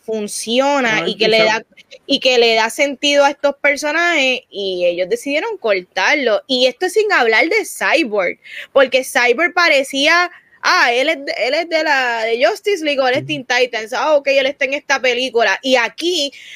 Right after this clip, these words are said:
Speaker 1: tú te percatas lo importante que él es él para el equipo, entiende sus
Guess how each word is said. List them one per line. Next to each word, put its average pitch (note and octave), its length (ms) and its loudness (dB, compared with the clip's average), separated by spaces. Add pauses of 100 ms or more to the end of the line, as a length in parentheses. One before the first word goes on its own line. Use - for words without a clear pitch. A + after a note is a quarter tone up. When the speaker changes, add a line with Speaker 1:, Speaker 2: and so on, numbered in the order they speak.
(200)
Speaker 1:
tú C4 140 0
te C4 180 2
percatas D#4+ 760 0
lo B3 240 0
importante A#3 840 -4
que C#4 160 0
él C4 80 2
es D4 120 0
él C#4 100 -2
para D4 220 2
el D4+ 60 0
equipo, A3 640 -2 (800)
entiende D4 800 2
sus E4 200 -4